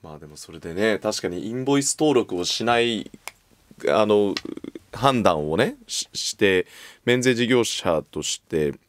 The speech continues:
あの、このまま行きますよってなった場合には、今度は消費者が苦しく、ちょっと重めに消費税の打撃が来るってことですもんね。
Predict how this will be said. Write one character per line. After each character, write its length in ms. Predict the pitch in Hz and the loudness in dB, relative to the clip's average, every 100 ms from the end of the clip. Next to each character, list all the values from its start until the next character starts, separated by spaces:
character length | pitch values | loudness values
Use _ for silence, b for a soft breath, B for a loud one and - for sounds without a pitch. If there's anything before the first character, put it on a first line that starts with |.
| 92 | -6
あ 120 | 80 | -4
の、 260 | 78 76 78 73 | -4 -6 -8 -8
こ 100 | - | -2
の 20 | |
ま 100 | 92 | 0
ま 80 | 90 | 0
行 100 | 90 | 0
き 60 | - | 2
ま 120 | 123 | 2
す 100 | - | 2
よ 60 | 90 | -2
っ 40 | |
て 140 | - 92 | -2 -6
な 60 | |
っ 40 | - | -4
た 120 | 80 | 0
場 100 | 95 | 0
合 60 | |
に 80 | 98 | 0
は、 80 | 90 | 0
今 160 | 151 127 | 0 2
度 60 | |
は 100 | 110 B B B | 2 B B B
消 220 | - 226 | 0 2
費 80 | 233 | 2
者 640 | - - - - 147 123 123 | -2 -4 -2 4 4 4 2
が 360 | 170 170 - _ _ - | 4 4 0 _ _ 0
苦 160 | 135 | 2
し 100 | 123 | 2
く、 220 | - 95 - | 0 -2 2
ち 100 | 131 | 0
ょ 20 | |
っ 40 | - | 2
と 200 | 87 76 - - | 0 0 -4 0
重 340 | 107 117 113 | 2 4 4
め 240 | 110 104 104 | 6 4 4
に 380 | 117 123 117 - - | 2 0 0 -4 -4
消 180 | - 95 | 0 0
費 120 | 98 | 2
税 220 | 90 80 | 2 2
の 220 | 76 80 - - | 2 -4 -6 0
打 120 | 92 | 2
撃 160 | 87 85 | 2 -2
が 60 | |
来 120 | 78 82 | -2 -4
る 40 | |
っ 20 | |
て 80 | - | -4
こ 40 | 71 | -8
と 60 | |
で 80 | - | -8
す 60 | 85 | -6
も 80 | |
ん 40 | 156 | -8
ね。 120 | 311 | -8